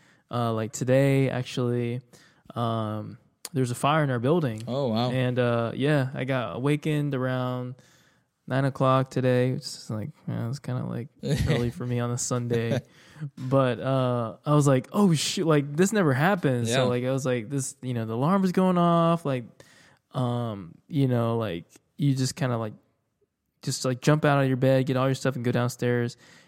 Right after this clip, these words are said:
Speaker 1: And we all, like, were outside our apartment complex, and, like, within, like, three minutes, like, the fire department was there. And, like, they went in, like, checked everything out, um, then came back out and was like, "Yeah, it was just, like, a small kitchen fire.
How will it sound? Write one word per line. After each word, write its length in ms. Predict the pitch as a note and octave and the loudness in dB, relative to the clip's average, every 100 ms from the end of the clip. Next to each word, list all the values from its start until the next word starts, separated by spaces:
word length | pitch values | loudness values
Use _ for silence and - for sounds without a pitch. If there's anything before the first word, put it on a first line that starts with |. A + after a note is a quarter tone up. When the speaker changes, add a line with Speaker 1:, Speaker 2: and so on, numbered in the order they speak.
| _ - | _ -6
Speaker 1:
And 460 | C3+ B2 A#2+ A2+ | 0 2 2 0
we 140 | B2+ C3+ | 2 4
all, 340 | C3+ C3+ C3+ | 4 4 2
like, 220 | B2 A2+ - - | 0 -4 -6 -6
were 180 | B2 A2 | -2 0
outside 720 | B2+ B2+ - B2 B2 B2 B2 D#3 - | 0 0 0 2 2 2 -2 -6 -6
our 180 | B2 | -4
apartment 360 | A2+ - B2 B2 | -2 -2 -2 -2
complex, 480 | - A#2+ D3+ A#2+ - | -6 -6 -4 -6 -8
and, 160 | C3+ | -8
like, 180 | A#2+ A#2+ | -4 -4
within, 800 | B2 B2 - C3+ C3+ C3+ C3 C3+ _ _ _ - | -4 -4 -2 0 0 0 -2 -6 _ _ _ -8
like, 220 | A2 A2 - _ _ - | -6 -4 -8 _ _ -2
three 200 | C#3 C#3+ | 2 2
minutes, 560 | C3 A#2+ E2+ - - | 2 -2 -6 -12 -10
like, 220 | A#2 A2 - | -8 -8 -10
the 80 | |
fire 200 | A2 A2+ | -6 -4
department 480 | A2+ A2 A2 G#2+ G2+ | -4 -4 -6 -6 -10
was 100 | G#2+ | -10
there. 360 | G#2+ E2 D#2 D3+ _ _ _ _ - | -10 -10 -10 -14 _ _ _ _ -12
And, 140 | A2+ | -8
like, 180 | A2 G#2+ | -6 -6
they 160 | A2 A2 | -6 -4
went 240 | A2+ A#2 | -4 -4
in, 400 | A#2 A#2 A#2 A#2+ B2+ | -4 -6 -8 -12 -12
like, 200 | - D3+ | -14 -12
checked 300 | - A#2 A#2+ | -8 -6 -4
everything 380 | A#2 B2 A2+ | -4 -6 -6
out, 400 | A2 A2 A2+ A2 - _ _ _ _ _ - | -6 -4 -6 -8 -14 _ _ _ _ _ -6
um, 440 | A2+ G#2+ G2+ G2 | -4 -2 -6 -10
then 180 | A2 A#2+ | -6 -6
came 200 | A2+ B2 | -6 -6
back 200 | A#2 A2+ | -6 -4
out 200 | A2+ A#2 | -2 -2
and 80 | A2 | -2
was 120 | A2 | -6
like, 160 | A2+ A2 | -8 -4
"Yeah, 180 | B2+ C3 | 0 0
it 40 | |
was 80 | B2+ | 0
just, 160 | C3+ C#3 | -4 -6
like, 100 | B2 | -6
a 60 | |
small 320 | - C3 A#2+ | -4 -2 -2
kitchen 320 | B2 C3+ - A#2+ | 0 -2 -2 -6
fire. 560 | A#2 A#2 A#2 A#2 A#2 | -2 0 0 -2 -4